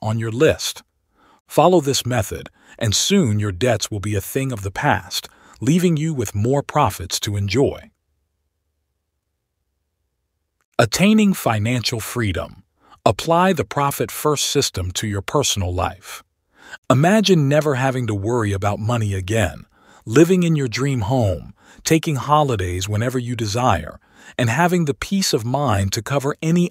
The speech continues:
unexpected expenses. You can turn this vision into reality using the profit-boosting tactics you've just learned. Just as your business manages different accounts for various purposes, apply a similar approach to your personal finances.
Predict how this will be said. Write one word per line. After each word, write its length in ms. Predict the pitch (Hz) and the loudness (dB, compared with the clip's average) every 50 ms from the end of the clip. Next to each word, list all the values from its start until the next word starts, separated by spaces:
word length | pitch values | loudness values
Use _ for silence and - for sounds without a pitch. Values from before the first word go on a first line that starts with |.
| _ - | _ -2
unexpected 720 | 147 156 165 165 143 - - - - 147 131 - - 135 127 | 0 2 2 0 0 -2 -4 -2 -2 -2 -4 -2 -4 -4 -4
expenses. 880 | 117 - - - - 175 175 143 - - - 92 80 - - - - - _ _ _ _ _ _ _ - - - - | -2 -4 -4 -2 0 0 0 0 0 -2 -6 -8 -10 -14 -14 -14 -14 -14 _ _ _ _ _ _ _ -20 -20 -16 -6
You 140 | - 143 190 | -2 -2 0
can 160 | - 226 185 | 2 2 2
turn 300 | - - 190 214 220 208 | 2 4 4 6 6 6
this 180 | 185 170 143 - | 4 4 2 -2
vision 400 | 110 113 131 123 104 123 120 131 | -2 0 0 0 0 0 -2 -4
into 260 | - 117 107 - 127 | -4 -4 -4 -2 -2
reality 720 | 113 107 110 110 120 120 123 123 117 98 92 95 101 101 | -4 -4 -4 -4 -2 0 0 2 2 2 0 -2 -2 -4
using 460 | 113 107 110 127 131 120 123 117 113 | -4 -6 -6 -6 -4 -2 -2 -2 -2
the 100 | 104 101 | -4 -6
profit-boosting 920 | 98 - - 151 143 135 - - 113 98 92 104 104 104 - - 107 101 95 | -6 -4 -2 0 2 0 0 -2 -8 -8 -6 -4 -4 -4 -4 -4 -4 -6 -4
tactics 540 | - 160 170 170 156 - - 90 - - | -4 -2 -2 -2 -2 -4 -6 -8 -8 -6
you've 140 | - 95 85 | -8 -8 -6
just 260 | - 101 98 - - | -6 -4 -4 -4 -4
learned. 480 | 95 95 101 85 - - - - - - _ _ _ _ _ - - - - _ - | -2 -2 -2 -2 -2 -6 -14 -20 -20 -20 _ _ _ _ _ -20 -20 -20 -20 _ -2
Just 260 | 107 143 208 - - | 4 4 4 4 4
as 140 | 240 196 160 | -2 -2 -2
your 120 | 156 135 | -2 -2
business 500 | 107 101 143 143 131 107 113 104 95 - | -2 0 -2 -2 0 -2 -4 -4 -4 -4
manages 540 | 120 123 127 123 117 107 95 - 98 92 90 | -4 -4 -4 -4 -4 -4 -6 -4 -6 -6 -4
different 340 | 92 131 127 - 113 104 110 | -2 -4 -4 -4 -4 -6 -6
accounts 460 | 101 - - 143 151 104 104 98 - | -6 -6 -2 0 0 0 0 -2 -4
for 140 | - - 95 | -6 -8 -8
various 460 | 90 92 117 120 113 107 101 92 - | -6 -4 -4 -4 -4 -2 -4 -4 -4
purposes, 720 | - - 156 165 156 - 98 - - 90 90 92 98 - - - _ _ - - - - | -4 -2 -2 -2 -2 -2 -6 -6 -6 -8 -8 -8 -8 -8 -10 -12 _ _ -20 -20 -12 -6
apply 420 | - 110 - - 170 170 180 180 - | -6 -4 -2 0 2 2 2 2 0
a 80 | - 120 | 0 -2
similar 500 | - - - 196 196 185 165 156 135 123 | -2 0 0 0 2 2 0 0 0 -2
approach 500 | 110 - - - 175 147 104 - - - | -4 -4 -2 2 2 2 2 0 -4 -6
to 100 | - 113 | -6 -6
your 160 | 107 101 101 | -6 -4 -6
personal 420 | - - 135 123 107 - 113 107 101 | -6 -4 -4 -4 -4 -2 -4 -4 -4
finances. 920 | - - 156 156 143 107 92 87 85 82 - - - - - - - | -2 0 0 0 2 0 -2 -2 -4 -8 -10 -12 -14 -14 -16 -16 -16